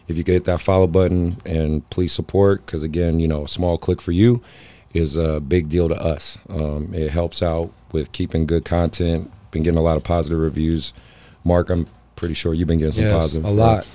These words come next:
Speaker 2: a lot.
Speaker 1: Right, so
Speaker 2: D Ms are blowing up.
Speaker 1: <laughs> and we, and that's exactly, you know, the goal for this. It's just to give a voice to the A A U community, to the Northern California basketball, to all basketball, really, and just, uh, talk some real talk about what's going on in the world.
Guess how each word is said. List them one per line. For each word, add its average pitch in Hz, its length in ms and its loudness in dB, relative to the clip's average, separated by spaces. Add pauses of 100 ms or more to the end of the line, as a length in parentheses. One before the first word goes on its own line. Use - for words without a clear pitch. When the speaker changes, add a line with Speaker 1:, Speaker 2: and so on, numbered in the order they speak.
Speaker 2:
a 98 40 -6
lot. 110 300 2
Speaker 1:
Right, - 100 -8
so 117 160 2
Speaker 2:
D 127 240 6
Ms 117 160 2
are 117 40 4
blowing 113 420 4
up. 110 200 2 (260)
Speaker 1:
<laughs> 110 260 4
and 104 240 6
we, 98 80 2 (420)
and 92 140 2
that's 92 180 4
exactly, 90 500 4
you 90 200 2
know, 80 340 0 (380)
the 82 100 -4
goal 90 320 6
for 85 160 -4
this. 76 300 -4
It's - 200 -4 (140)
just 85 380 -2
to 80 400 0 (440)
give 87 140 0
a 85 60 2
voice 85 420 2
to 82 140 -2
the 78 80 0
A 80 160 0
A - 20 0
U 78 160 -2
community, 85 680 0 (140)
to 78 360 -4
the - 100 -6
Northern 80 540 0
California 82 460 -4
basketball, 87 400 -2
to 85 40 -2
all 127 200 4
basketball, 80 500 -2
really, 82 300 0 (420)
and 82 160 -2
just, - 320 -4
uh, 82 320 0 (400)
talk 90 240 0
some 85 160 -2
real 87 160 2
talk 87 300 0
about 82 240 0
what's 80 180 -2
going 82 240 0
on 85 220 2
in 76 80 0
the 73 40 -2
world. 73 360 -6